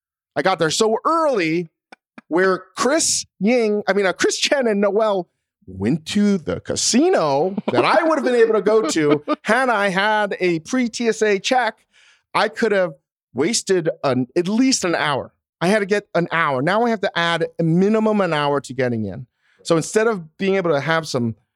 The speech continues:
Speaker 1: leisurely fun, I had to get an hour earlier,
Speaker 2: Uh-huh.
Speaker 1: right? Literally two hours ahead of time.
Speaker 2: Mm-hmm.
Speaker 1: And because I had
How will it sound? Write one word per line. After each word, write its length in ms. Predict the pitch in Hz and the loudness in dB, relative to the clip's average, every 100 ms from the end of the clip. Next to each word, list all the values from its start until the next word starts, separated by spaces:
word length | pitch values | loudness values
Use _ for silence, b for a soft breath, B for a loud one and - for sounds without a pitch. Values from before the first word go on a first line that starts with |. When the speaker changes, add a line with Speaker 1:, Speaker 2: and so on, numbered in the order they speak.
| _ _ | _ _
Speaker 1:
leisurely 480 | 156 190 202 196 185 | -2 0 2 2 0
fun, 340 | 160 - 208 156 | 0 0 0 2
I 60 | |
had 180 | 131 131 | 0 -2
to 180 | 120 - _ _ _ _ - B B B B | -4 -10 _ _ _ _ -18 B B B B
get 180 | 143 139 - | -4 -4 -2
an 140 | 123 - | -2 -2
hour 340 | 156 165 180 - | 0 2 0 0
earlier, 580 | 175 170 147 120 123 - _ _ - | 0 2 0 0 -4 -10 _ _ -10
Speaker 2:
Uh-huh. 240 | 113 107 | -6 -2
Speaker 1:
right? 180 | 131 151 | -2 0
Literally 360 | 170 254 277 226 | 2 2 0 0
two 220 | - 196 | 0 0
hours 400 | 170 160 156 151 | 2 0 -2 -2
ahead 260 | 139 139 | 0 0
of 100 | 135 | -2
time. 420 | 113 110 107 123 131 107 | -4 -6 -4 -6 -8 -8
Speaker 2:
Mm-hmm. 300 | 98 95 92 - _ _ - | -6 -4 -6 -10 _ _ -4
Speaker 1:
And 120 | 175 | -4
because 340 | 175 - 254 247 | -2 -2 0 2
I 100 | 185 | 0
had 160 | 151 | -2